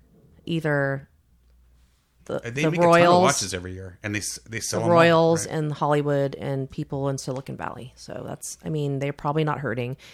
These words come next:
Speaker 1: And I, I, sadly, I think they are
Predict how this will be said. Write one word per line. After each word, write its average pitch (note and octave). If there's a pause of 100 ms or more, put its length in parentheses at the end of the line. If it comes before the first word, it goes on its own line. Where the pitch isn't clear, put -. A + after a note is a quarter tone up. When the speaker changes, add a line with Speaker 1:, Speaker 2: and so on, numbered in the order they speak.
(140)
Speaker 1:
And F3+
I, D3 (160)
I, - (420)
sadly, F#3
I D#3+
think D#3 (100)
they D3 (760)
are C#3+